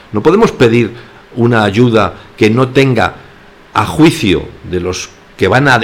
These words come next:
emitir ese, ese, ese, ese derecho, las garantías, no del punto de vista, eh, solo tecnológico, también económico.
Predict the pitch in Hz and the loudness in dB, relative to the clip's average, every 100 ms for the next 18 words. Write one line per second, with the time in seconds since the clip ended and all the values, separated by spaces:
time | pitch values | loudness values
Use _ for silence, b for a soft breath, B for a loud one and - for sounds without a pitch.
0 | - 104 98 90 135 120 - 104 104 107 | 0 0 0 2 2 2 2 0 2 -2
1 | 117 110 107 107 113 - 107 104 101 98 | -2 -2 -2 -4 -6 -2 0 0 -4 -10
2 | 101 110 107 117 139 - 135 147 B B | -8 -4 0 2 2 2 0 -2 B B
3 | B - 113 117 117 117 110 151 190 - | B -2 0 0 0 0 0 0 0 0
4 | 123 139 247 285 127 123 117 123 139 127 | -2 -2 -2 -6 -2 -2 0 -2 -4 -2
5 | 117 123 117 107 - - - 107 107 104 | -2 -2 -4 -6 -12 -18 -6 -2 -2 -4
6 | 117 - 127 113 117 98 92 117 90 - | -4 0 2 2 0 -4 -4 -6 -4 -6
7 | 87 85 113 147 120 B 104 92 101 113 | -4 -2 0 0 -4 B -10 -6 -2 -2
8 | 113 95 85 | -2 -4 -8